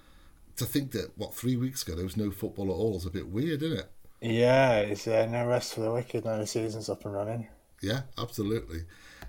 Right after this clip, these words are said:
Speaker 1: Um, so I guess a good place to start would be the most surprising transfers that occurred in the last few days. One that just came out of the blue for me was Ansu Fati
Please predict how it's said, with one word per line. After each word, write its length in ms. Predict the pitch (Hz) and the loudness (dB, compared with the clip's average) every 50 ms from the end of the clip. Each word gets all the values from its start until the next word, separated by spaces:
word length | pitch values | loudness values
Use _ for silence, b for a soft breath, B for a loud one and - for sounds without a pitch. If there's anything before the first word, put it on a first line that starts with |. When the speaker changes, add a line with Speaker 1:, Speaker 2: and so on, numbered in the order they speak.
| - | -2
Speaker 1:
Um, 300 | 101 110 117 120 123 110 | 0 2 4 4 2 2
so 160 | - - 120 113 | 0 2 2 2
I 60 | 107 | 2
guess 260 | - - 139 - - | 2 -2 -2 0 0
a 100 | 117 113 - - - - - - - - - - - - - | 0 0 0 -4 -10 -20 -20 -18 -16 -16 -16 -16 -16 -14 -4
good 140 | - 131 - | -2 -2 -2
place 220 | - 110 101 87 | -2 -4 -6 -4
to 60 | - 92 | -6 -6
start 360 | - - 95 85 87 78 60 | -6 -4 -2 -2 -2 -2 -4
would 180 | 92 87 82 | -6 -8 -6
be 380 | - 101 95 92 90 87 85 - - - - - | -4 -2 -2 0 -2 -2 -4 -8 -14 -18 -10 -4
the 80 | 101 | -2
most 220 | 98 95 92 87 - | 0 0 0 0 -4
surprising 580 | - - - - 98 101 101 92 90 98 95 | -6 -6 -6 -4 -2 -2 -2 -2 -2 -2 -4
transfers 640 | 90 - - 92 90 - - - 87 85 80 78 - | -2 -2 -2 -2 -2 -4 -4 -4 -4 -2 -4 -4 -6
that 160 | - - - | -10 -10 -12
occurred 420 | 82 - - 92 85 82 80 - | -12 -8 -6 -4 -4 -4 -6 -6
in 80 | 87 85 | -6 -6
the 80 | 85 | -6
last 160 | 82 78 - - | -6 -6 -8 -12
few 220 | - - 87 82 | -12 -10 -10 -10
days. 560 | 85 - 80 76 73 71 73 71 - - - B B B B B B B B B - | -8 -8 -8 -8 -8 -8 -8 -8 -10 -10 -10 B B B B B B B B B -6
One 260 | 104 107 117 123 120 | 0 4 4 6 6
that 140 | 117 98 - | 4 2 0
just 180 | - 90 - | -4 -8 -6
came 240 | - - 104 95 95 | -4 -2 0 0 0
out 60 | 95 | -2
of 60 | - - | -2 -6
the 220 | 80 80 - - | -10 -10 -6 -2
blue 280 | 92 95 98 101 98 95 | 0 2 2 2 2 0
for 140 | - 90 | -2 -4
me 200 | 82 85 87 85 | -2 -2 -2 -2
was 160 | 82 82 80 85 | -2 -2 -2 -2
Ansu 420 | 87 87 87 85 - - 90 80 | -2 -2 -2 -4 -4 -6 -6 -6
Fati 520 | - - 85 73 - - 85 78 71 - | -6 -6 -8 -8 -8 -8 -8 -8 -8 -10